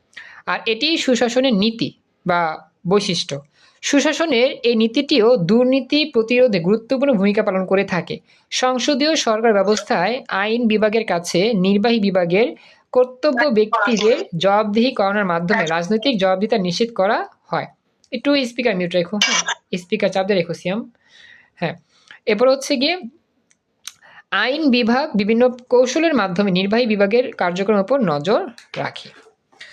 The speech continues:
তো এই বিষয়টা just আমরা পড়লাম, যতটুকু পারবো আমরা মনে রাখি লেখার চেষ্টা করবো, পয়েন্টটা মনে রাখবা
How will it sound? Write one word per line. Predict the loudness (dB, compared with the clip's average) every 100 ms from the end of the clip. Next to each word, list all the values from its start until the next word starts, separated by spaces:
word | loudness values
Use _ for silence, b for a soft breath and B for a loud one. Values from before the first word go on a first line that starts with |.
| B B B B -6
তো |
এই | -2 0
বিষয়টা | 0 0
just | 0 2
আমরা | 2 2
পড়লাম, | 2 2 2 -2 -6 -8 -4
যতটুকু | 0 0 0 2
পারবো | 0 0 0
আমরা | 0 2 0
মনে | 2 2
রাখি | 0 -2 -2 -2 -2
লেখার | -2 0 0
চেষ্টা | -2 0 0
করবো, | 0 0
পয়েন্টটা | 0 0 0
মনে | 0 0
রাখবা | -2 -6